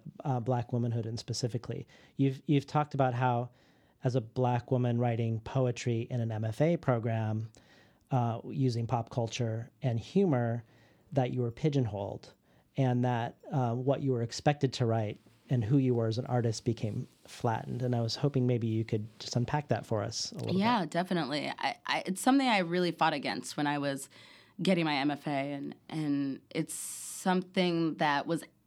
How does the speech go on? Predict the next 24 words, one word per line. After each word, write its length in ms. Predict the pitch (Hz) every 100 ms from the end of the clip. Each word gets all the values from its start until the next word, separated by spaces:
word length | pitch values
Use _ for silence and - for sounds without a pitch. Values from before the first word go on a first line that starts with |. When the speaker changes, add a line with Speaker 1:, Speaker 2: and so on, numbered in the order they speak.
| _ 160
Speaker 2:
asked 380 | 180 190 -
of 100 | 214 196
me 300 | 208 208 196
that 260 | 170 -
wasn't 520 | 156 156 156 151 143 -
asked 400 | 143 143 - -
of 160 | 190 165
my 180 | 208
peers. 460 | 185 165 143 196 214 - - -
You 160 | - 220
know, 140 | 214
I, 320 | 214 170 135 -
I 120 | 170
think 440 | 170 165 156 - - _ _ _ _
I 160 | 160 160
make 240 | 160 151
a 40 | 160
joke 260 | 185 180
in 60 | 180
a 60 | 160
poem, 380 | 170 160 156 147
and 120 | 151
they're 120 | -
like, 180 | 131